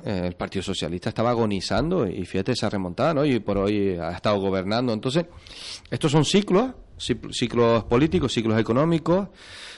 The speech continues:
Al final, a ver cómo los lobbies y las empresas deciden,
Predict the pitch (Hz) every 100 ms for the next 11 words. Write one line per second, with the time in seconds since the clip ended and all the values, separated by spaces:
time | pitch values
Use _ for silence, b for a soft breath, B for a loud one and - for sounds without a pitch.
0 | B 101 120 131 127 123 123 120 107 120
1 | 123 117 110 104 104 113 113 117 104 95
2 | - 104 104 - 135 135 101 85